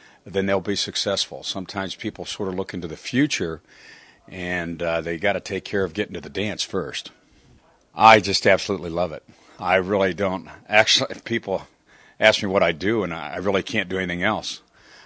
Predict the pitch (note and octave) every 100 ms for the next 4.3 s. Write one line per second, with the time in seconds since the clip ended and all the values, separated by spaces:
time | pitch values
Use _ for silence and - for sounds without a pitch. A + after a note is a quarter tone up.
0 | - - F2 E2 F#2 - F2 E2+ E2+ -
1 | G#2 G2+ F#2 - A2+ - A2 G2 - F2+
2 | E2+ - F2 - E2+ E2+ - F2+ E2 -
3 | F#2 - E2 E2 F#2 G#2 G2 E2+ E2 D#2
4 | - D#2+ E2